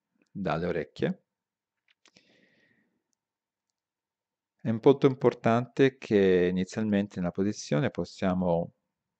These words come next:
tenere gli occhi leggermente aperti per poter verificare, guardando il soffitto, se la testa rimane verticale. Successivamente possiamo chiudere gli occhi,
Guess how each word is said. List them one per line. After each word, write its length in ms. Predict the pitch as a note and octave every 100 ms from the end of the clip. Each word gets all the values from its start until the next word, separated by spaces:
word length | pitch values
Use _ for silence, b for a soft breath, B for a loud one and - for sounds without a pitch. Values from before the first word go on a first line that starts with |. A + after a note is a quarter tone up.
| _ -
tenere 600 | - F#2 E2+ F2 E2+ D#2+
gli 160 | E2+ E2+
occhi 360 | F2+ - -
leggermente 680 | F2+ D#2+ E2+ E2 E2 E2 G#2
aperti 840 | - G#2 G2 - _ - A2+ A2 _
per 220 | - A2 G#2+
poter 360 | G2+ - A2
verificare, 960 | G2 F2+ - - - F#2 F2+ F2 E2+ - _ _ _ _
guardando 460 | - F2+ F2+ F2 F2
il 100 | -
soffitto, 680 | A#2 - - F2 _ -
se 160 | G2+ G#2+
la 100 | G2+
testa 380 | E2+ D#2+ - G#2
rimane 340 | F2 E2 E2+
verticale. 600 | D#2+ - - - - - - - _ _ _ _ _ _ _
Successivamente 920 | - - - - G#2+ A2+ B2 C3 - -
possiamo 520 | F#2+ - F2+ E2+ F2+
chiudere 340 | - - F2+
gli 120 | F#2+
occhi, 480 | A#2 B2+ _ - D3